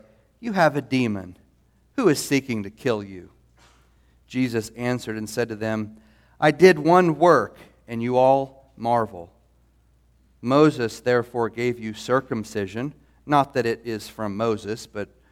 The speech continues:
from the fathers. And you circumcise a man on the Sabbath. If a man receives circumcision on the Sabbath,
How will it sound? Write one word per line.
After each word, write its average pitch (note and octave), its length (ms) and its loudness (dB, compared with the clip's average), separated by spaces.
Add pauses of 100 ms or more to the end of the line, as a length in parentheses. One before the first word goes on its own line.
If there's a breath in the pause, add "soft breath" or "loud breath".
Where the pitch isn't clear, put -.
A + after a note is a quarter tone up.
(120)
from F#2+ 200 -12
the G2 80 -16
fathers. G2+ 480 -2 (260 soft breath)
And C#3+ 180 0
you G#3 140 0
circumcise C#3+ 880 0
a A#2 60 -6
man C3 580 -2 (460)
on D3+ 220 4
the C#3+ 60 -6
Sabbath. E3 760 2 (500 soft breath)
If F3 180 0
a D#3+ 80 6
man G#3 560 4
receives D#3 560 -2
circumcision C3 1000 -4
on D3 280 0
the C3 80 -6
Sabbath, D#3 680 0